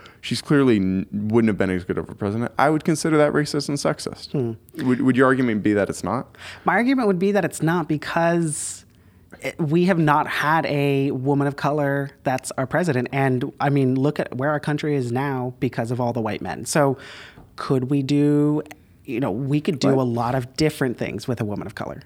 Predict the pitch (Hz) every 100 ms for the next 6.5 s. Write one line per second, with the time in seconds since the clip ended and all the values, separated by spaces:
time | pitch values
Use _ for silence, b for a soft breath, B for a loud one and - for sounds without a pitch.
0 | - 131 113 - 120 117 107 107 98 80
1 | - 135 135 123 110 B B B - 151
2 | 135 180 147 160 - 190 196 156 - 143
3 | 143 135 156 160 123 120 113 117 117 107
4 | - 120 - 120 104 107 92 - 85 -
5 | 80 - 107 - - - 67 127 156 170
6 | 156 - 131 117